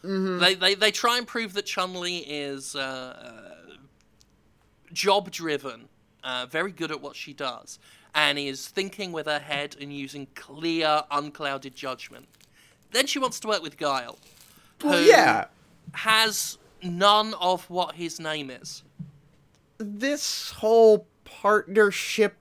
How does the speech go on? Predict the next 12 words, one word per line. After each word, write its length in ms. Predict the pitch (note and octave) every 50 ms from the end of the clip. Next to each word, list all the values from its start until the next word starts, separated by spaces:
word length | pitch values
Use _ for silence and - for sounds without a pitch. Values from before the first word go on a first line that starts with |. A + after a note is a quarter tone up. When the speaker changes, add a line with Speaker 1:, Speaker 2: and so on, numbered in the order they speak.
| -
Speaker 1:
relationship 1600 | D3 D3+ C#3+ C3 C3 B2+ A#2+ A#2 B2+ C3+ D3+ D#3+ D#3+ - - - G3+ G3 G3 G3 G3 F3+ - - - - - G#3 G#3 - - _ _
that 160 | - G3 F#3 _ _ _ _ _ _ _
they 300 | - G3+ G3+ G3+ G3 G3+
have 520 | F3+ E3 F#3 F#3 F3+ F3+ F#3 F#3+ F#3 E3+ E3+ - -
is 400 | E3 E3 E3 E3 D3+ D3 D3 - - _ _ _ _ _ _ _ _ _ _ _ _ _ -
weird. 680 | - C3 C3+ C#3 D3 D#3 D3+ C3 A2+ F#2+ E2 - - - _ _ _ _ _ _ _ _ _ _ _ _
Speaker 2:
Yeah, 300 | - E3+ G#3 A#3+ A#3 A#3 -
I 80 | B3
think 260 | C4 - - G4+ A4+ -
it's 200 | A#4 A4+ - -
just 260 | - - C#4+ C4+ - -
people 440 | C4+ B3 - - A#3 G#3+ G3+ F#3